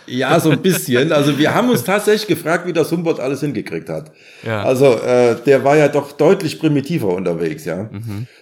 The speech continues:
Speaker 1: Und, äh, selbst bei uns war es ja schon schwierig.
Speaker 2: Was die, was die Ausstattung natürlich anbetrifft.
Speaker 1: Ja, auch, auch, sagen wir mal, die Boote oder Autos oder, oder was auch immer. Wir hatten also...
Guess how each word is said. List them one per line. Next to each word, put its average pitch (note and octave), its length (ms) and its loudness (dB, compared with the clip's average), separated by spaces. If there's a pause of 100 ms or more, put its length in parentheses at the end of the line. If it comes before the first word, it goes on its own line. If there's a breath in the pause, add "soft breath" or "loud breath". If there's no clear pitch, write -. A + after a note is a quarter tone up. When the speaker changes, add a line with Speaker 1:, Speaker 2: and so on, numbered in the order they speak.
(120)
Speaker 1:
Und, A2+ 680 0
äh, G#2 160 0
selbst - 440 -6
bei A#2 100 2
uns G3 320 2
war F#2 140 0
es - 80 -4
ja G#2 100 0
schon A2 160 0
schwierig. C#3 600 -2
Speaker 2:
Was A2+ 180 -4
die, F#2+ 300 -8
was G2 160 -8
die G#2 100 -4
Ausstattung G2 500 -4
natürlich F#2+ 420 -2
anbetrifft. G2 340 -6
Speaker 1:
Ja, - 380 -8
auch, - 220 -10
auch, - 100 -12 (380)
sagen C3 220 -4
wir C3+ 140 0
mal, - 20 -2
die A2+ 100 -4
Boote D#3 420 4
oder A#2+ 280 -2
Autos C3 420 2
oder, A2+ 320 -2
oder A2+ 180 -4
was C#3+ 140 -4
auch B2 120 -8
immer. D3 280 -2
Wir A2+ 120 -2
hatten C3+ 300 -6
also... A#2 380 -2